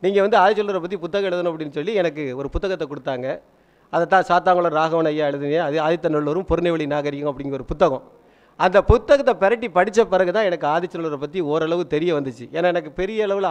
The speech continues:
ஆங்கிலம்லாம் தெரியாது. அதனால நான் அதை படிச்ச பிறகு தான், அதுலயும் நிறைய விஷயங்கள்லாம் பார்த்துக்கிட்டே இருந்தீங்கன்னா பார்த்தா புரியாத விஷயங்கள்லாம் இருக்கும். ஏன்னா அதுல ஆய்வாளர்களோட பேரு எதுவுமே புரியாத அளவுக்கு தான் இருந்துகிட்டு இருந்துச்சு.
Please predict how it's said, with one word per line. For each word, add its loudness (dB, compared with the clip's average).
ஆங்கிலம்லாம் -2
தெரியாது. -8
அதனால 6
நான் 4
அதை 4
படிச்ச 2
பிறகு 0
தான், 0
அதுலயும் -2
நிறைய 2
விஷயங்கள்லாம் 0
பார்த்துக்கிட்டே 0
இருந்தீங்கன்னா 0
பார்த்தா -2
புரியாத 2
விஷயங்கள்லாம் -2
இருக்கும். -6
ஏன்னா -4
அதுல -2
ஆய்வாளர்களோட 4
பேரு 0
எதுவுமே 0
புரியாத -2
அளவுக்கு -2
தான் -4
இருந்துகிட்டு -10
இருந்துச்சு. -12